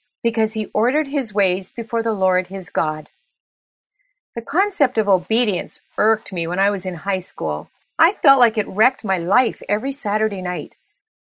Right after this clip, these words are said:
That's when my four best friends and I hung out together. The trouble was,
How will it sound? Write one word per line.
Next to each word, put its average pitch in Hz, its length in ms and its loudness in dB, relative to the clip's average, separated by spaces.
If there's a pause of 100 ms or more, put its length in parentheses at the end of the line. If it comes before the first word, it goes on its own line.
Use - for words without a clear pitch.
That's 196 340 2
when 226 140 0
my 180 100 0
four 240 280 2
best 220 340 0
friends 233 380 2
and 180 100 -2
I 175 160 0
hung 208 260 -2
out 262 220 2
together. 156 500 -4 (600)
The - 40 -14
trouble 320 420 6
was, 180 420 4